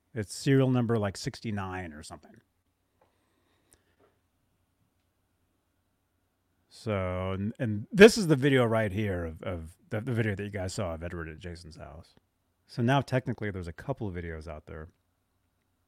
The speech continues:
Let's see. Okay, here's some, uh, some other stuff. Okay, there's a lot of different things.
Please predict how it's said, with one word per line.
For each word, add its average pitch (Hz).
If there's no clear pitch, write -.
Let's 90
see. 85
Okay, 87
here's 98
some, 90
uh, 82
some 95
other 87
stuff. 80
Okay, 87
there's 87
a 90
lot 87
of 85
different 85
things. 82